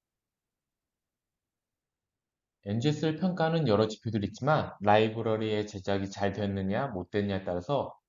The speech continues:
어, 엔지에스 데이터의 퀄리티가 크게 차이가 날 수가 있습니다. 어, 엔지에스, 어, 엔지에스 데이터를 보여주는 여러 지표들이 있는데 그중 몇 개를 갖고 왔는데요.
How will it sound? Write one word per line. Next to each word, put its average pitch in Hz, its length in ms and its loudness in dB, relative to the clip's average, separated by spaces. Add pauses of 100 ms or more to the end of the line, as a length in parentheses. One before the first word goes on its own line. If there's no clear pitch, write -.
(140)
어, 98 100 -2
엔지에스 139 380 -2
데이터의 120 440 -4
퀄리티가 156 400 -4
크게 170 200 -8
차이가 180 280 -8
날 110 140 -4
수가 101 220 -4
있습니다. 85 540 -10 (600)
어, 101 200 0
엔지에스, 156 640 -4
어, 98 200 -2
엔지에스 156 400 -2
데이터를 120 420 -2
보여주는 107 420 -2
여러 92 220 0
지표들이 107 420 -6
있는데 98 500 -6
그중 104 280 -6
몇 92 160 -6
개를 101 200 0
갖고 95 260 -4
왔는데요. 87 480 -4